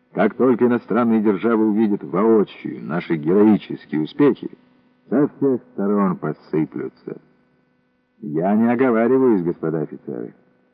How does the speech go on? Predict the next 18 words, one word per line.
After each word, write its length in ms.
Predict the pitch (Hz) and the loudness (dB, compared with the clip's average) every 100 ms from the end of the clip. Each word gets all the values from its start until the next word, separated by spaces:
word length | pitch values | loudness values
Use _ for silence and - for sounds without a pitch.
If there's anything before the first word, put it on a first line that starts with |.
| _ | _
Посыплются 1120 | - 78 - 104 139 - 110 95 - 80 69 67 | -4 -4 -2 2 4 4 0 -2 -4 -8 -8 -8
предложения 880 | 73 78 78 71 67 101 127 123 120 | -6 -2 -2 -2 -2 0 0 0 0
о 40 | |
помощи 580 | 104 98 117 117 107 - | 0 0 0 0 -2 -2
и 60 | 101 | -2
поддержке. 680 | 98 92 101 85 - 101 - _ _ _ _ _ - | 0 2 2 0 -12 -20 -20 _ _ _ _ _ -8
Для 200 | - 113 | -2 0
взрыва 320 | 95 131 120 | 2 2 2
мины 340 | 120 123 117 | 2 2 0
под 160 | 104 95 | -2 -4
ногами 400 | 90 98 101 98 | -4 -2 -2 -4
комиссаров 560 | 92 92 85 92 85 - | -4 -6 -4 -4 -4 -6
нужно 320 | 85 80 80 | -6 -6 -4
только 280 | 85 78 78 | -4 -6 -4
поднести 480 | 82 76 71 - | -4 -4 -6 -4
огонь 440 | 82 71 85 87 73 | -4 -2 0 0 -2
к 40 | |
запалу. 540 | 71 76 - 73 62 | -6 -6 -6 -6 -8